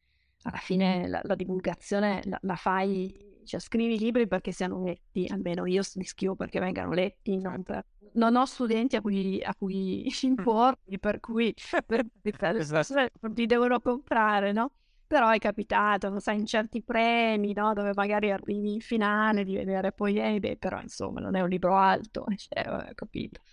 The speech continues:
Speaker 2: Eh, ma lì c'è il problema, il famoso, mm,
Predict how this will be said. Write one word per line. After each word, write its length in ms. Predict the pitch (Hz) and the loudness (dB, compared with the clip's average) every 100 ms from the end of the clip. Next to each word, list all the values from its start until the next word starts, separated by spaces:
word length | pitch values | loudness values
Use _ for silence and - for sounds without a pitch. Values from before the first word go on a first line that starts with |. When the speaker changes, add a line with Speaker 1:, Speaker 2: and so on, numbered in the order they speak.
| - _ _ | -20 _ _
Speaker 2:
Eh, 260 | 160 165 160 | 0 4 4
ma 140 | 139 | 4
lì 280 | 143 160 139 | 2 2 2
c'è 140 | - | 0
il 80 | 127 | -2
problema, 840 | 131 139 156 156 147 143 139 135 | -2 0 2 4 2 2 2 2
il 160 | 131 131 | 2 0
famoso, 880 | - 139 147 151 139 135 135 131 127 | 0 -2 0 -2 0 0 2 2 2
mm, 340 | 123 123 123 | 0 -2 -2